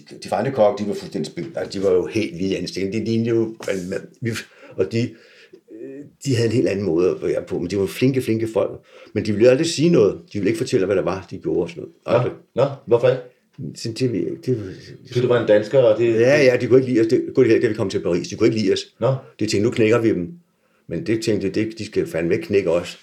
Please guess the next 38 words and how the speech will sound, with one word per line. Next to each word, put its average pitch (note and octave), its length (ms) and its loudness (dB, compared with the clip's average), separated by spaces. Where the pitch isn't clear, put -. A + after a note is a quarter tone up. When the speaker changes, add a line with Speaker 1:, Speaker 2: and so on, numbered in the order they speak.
Speaker 2:
Okay. A2 320 2
Speaker 1:
Så A2 80 0
vi A2+ 120 0
gik A2 200 -4
bare A2 160 0
til A#2 120 -2
den G2+ 80 -4
på G#2 60 -2
samme, F#2+ 280 -4
og F2 100 -4
til, - 100 -14
da F#2 60 -4
vi E2+ 80 -8
kom E2+ 160 -6
til F2+ 120 -8
København, E2+ 420 -8
ikke? A2+ 140 -8
Speaker 2:
Ja. G2+ 80 -4
Speaker 1:
Men F2 100 -6
det G#2+ 80 0
hele C#3 100 4
det C#3 120 6
der C3+ 80 8
med B2 120 6
at G#2 120 4
være G#2 280 6
der, C3+ 80 6
og, F#2+ 240 2
og G2+ 60 -4
stemningen, A#2 720 2
og G#2 120 0
se, - 200 2
hvad A#2 120 2
siger, A2+ 180 0
hvordan G#2+ 240 2
han A2 120 0
arbejder, E2+ 440 -2
er D2 140 -10